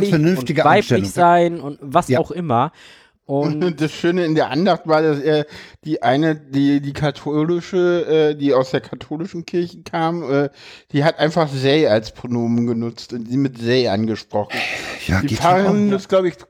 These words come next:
Speaker 3: prinzipiell immer sie.
Speaker 1: Genau.
Speaker 3: Da ist Gott immer feminin.
Speaker 1: Also wir, wir waren jetzt
Speaker 3: <laughs>
Speaker 1: auch l-, letzten Sonntag, gestern?
Speaker 3: Gestern, ja.
Speaker 1: Gestern früh waren wir auch in der Kirche, mal bei einer, bei einem normalen Gottesdienst.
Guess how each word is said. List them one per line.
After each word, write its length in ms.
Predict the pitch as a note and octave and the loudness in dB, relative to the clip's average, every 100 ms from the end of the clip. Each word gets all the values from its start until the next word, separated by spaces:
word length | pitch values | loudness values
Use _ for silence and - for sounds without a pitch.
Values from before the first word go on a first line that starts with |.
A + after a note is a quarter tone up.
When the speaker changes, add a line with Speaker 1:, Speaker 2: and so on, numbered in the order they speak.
| - C#3 | -14 -14
Speaker 3:
prinzipiell 580 | - - G3 F#3 - F3+ | -6 -4 -2 -4 -4 -4
immer 280 | F3 E3+ D3 | 0 0 0
sie. 320 | C3+ D3+ C4 - - | -2 -6 -6 -10 -6
Speaker 1:
Genau. 320 | - D#3 A2 - | -4 0 -2 -2
Speaker 3:
Da 140 | D3 D3 | 0 0
ist 120 | C#3 | 2
Gott 200 | F3 F3 | 0 0
immer 180 | F3+ D#3+ | 0 0
feminin. 560 | - F3+ A3 C4+ D4 - _ _ | 0 0 2 2 0 -4 _ _
Speaker 1:
Also 220 | - C#3 D3+ | -4 -4 -2
wir, 200 | D3 B2+ | -4 -2
wir 120 | C#3 | 0
waren 220 | C3+ D3+ | 2 4
jetzt 260 | F3 C#4+ A3 | 4 2 4
Speaker 3:
<laughs> 40 | |
Speaker 1:
auch 240 | C#4 D3+ B3+ | 4 4 2
l-, 340 | B3 - C3+ B2+ - | -2 -2 -6 -6 -12
letzten 340 | B2 B2+ - C3 | -2 -2 -2 -6
Sonntag, 400 | B2+ C#3 F#3+ G3 | -4 -2 -4 -2
gestern? 400 | - - C4+ E4 E4+ - | -2 -2 -6 -8 -12 -4
Speaker 3:
Gestern, 380 | C#3+ B2 - A2 | -2 0 -2 0
ja. 160 | A2 A2 _ _ | 0 -2 _ _
Speaker 1:
Gestern 300 | - C3+ F3 | -4 -2 -4
früh 220 | F3+ F3+ | -2 -2
waren 120 | D3+ C#3 | 0 2
wir 60 | |
auch 120 | C#3 G3+ | 0 0
in 60 | |
der 80 | A3+ | -6
Kirche, 400 | - A3+ A#3 A3+ | -2 -2 0 -2
mal 380 | G#3+ D3+ D#3 D#3 | 0 0 0 0
bei 160 | D3 | -2
einer, 220 | C#3 C3+ B2+ - _ | -2 -4 -8 -12 _
bei 300 | C3 C#3+ C3+ | -12 -6 -4
einem 180 | F3 D#3 | -2 0
normalen 580 | D3 C#3+ C3 D#3 D3+ B2+ | 0 4 4 4 2 0
Gottesdienst. 1040 | A#2+ - C#3+ - B2 C3+ F#3+ - - | -2 -2 -8 -10 -6 -6 -6 -12 -14